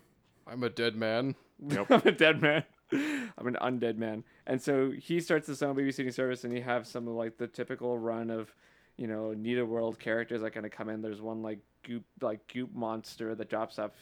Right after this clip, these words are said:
Speaker 3: the little, little goop baby, uh, with them. And then there's another one where he drops off, um, uh, God,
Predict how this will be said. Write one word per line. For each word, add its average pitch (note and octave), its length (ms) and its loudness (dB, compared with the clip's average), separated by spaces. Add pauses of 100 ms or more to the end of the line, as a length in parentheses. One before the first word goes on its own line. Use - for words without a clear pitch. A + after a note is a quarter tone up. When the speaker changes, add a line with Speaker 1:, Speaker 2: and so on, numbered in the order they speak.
Speaker 3:
the A2 340 -16
little, A2+ 340 -6 (640)
little A#2+ 400 -2
goop B2 320 -8 (240)
baby, A2+ 500 -4 (480)
uh, G#2+ 440 -2 (160)
with A2+ 280 -8
them. A2 280 -4
And A2 120 -6
then A2 160 -4
there's A2 160 -4
another A2+ 300 -4
one A2+ 220 -2
where A2 180 -2
he A2 120 -4
drops A2 340 -4
off, G#2+ 300 -4
um, G#2+ 400 -6 (680)
uh, G#2+ 500 -6 (560)
God, - 320 -20